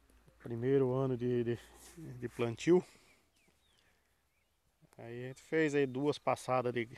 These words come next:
de grade, grade pesada. Ainda não foi feita, ó, a parte de grade leve, niveladora. Estamos apenas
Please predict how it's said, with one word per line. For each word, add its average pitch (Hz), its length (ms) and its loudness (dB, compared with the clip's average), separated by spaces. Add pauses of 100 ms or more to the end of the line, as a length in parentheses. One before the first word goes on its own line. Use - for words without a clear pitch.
(140)
de 123 160 -10
grade, 175 440 4 (120)
grade 123 260 -2
pesada. 143 580 -2 (1700)
Ainda 127 320 -2
não 143 100 4
foi 139 240 4
feita, 139 420 6
ó, 120 200 2 (280)
a 120 60 -14
parte 123 480 2
de 117 100 -2
grade 120 340 2
leve, 135 300 4
niveladora. 123 800 2 (1400)
Estamos 127 200 -8
apenas 143 880 0